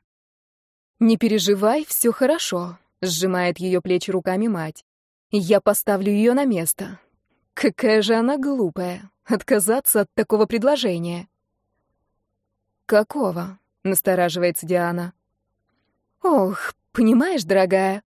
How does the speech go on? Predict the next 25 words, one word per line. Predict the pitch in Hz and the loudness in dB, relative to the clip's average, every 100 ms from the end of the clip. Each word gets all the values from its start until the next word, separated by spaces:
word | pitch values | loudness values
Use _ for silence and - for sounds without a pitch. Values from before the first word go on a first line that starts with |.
| _ _ _ | _ _ _
мать | 208 196 196 | 0 2 2
гладит | 175 190 185 175 | 2 2 4 2
ее | 190 196 | 2 0
по | 190 | 2
волосам. | 190 190 - 185 185 190 _ _ _ _ _ | 2 2 0 -2 -4 -8 _ _ _ _ _
"Я | 226 247 | 2 2
все | - 254 | 2 0
думала, | 226 359 330 262 240 _ _ | 0 0 2 2 0 _ _
как | 320 349 | 0 2
бы | 294 | 4
мы | 240 233 | 4 4
могли | 233 226 233 | 4 2 2
повернуть | - 240 233 226 | 2 2 2 2
ситуацию | - 247 240 233 254 | 0 2 2 2 -2
в | 233 | -2
свою | - 269 330 | 2 2 2
сторону. | - 226 180 175 170 - _ _ _ _ _ | 0 -2 0 -4 -8 -12 _ _ _ _ _
И | 220 | -2
вчера, | - 226 220 320 - | 0 0 2 0 0
когда | 196 175 190 | -2 2 2
все | - 196 | 2 0
так | 196 - | 0 2
хвалили | 196 196 196 | 0 2 2
твой | 196 202 | 2 2
голос, | 196 254 320 214 - | 2 2 2 2 -2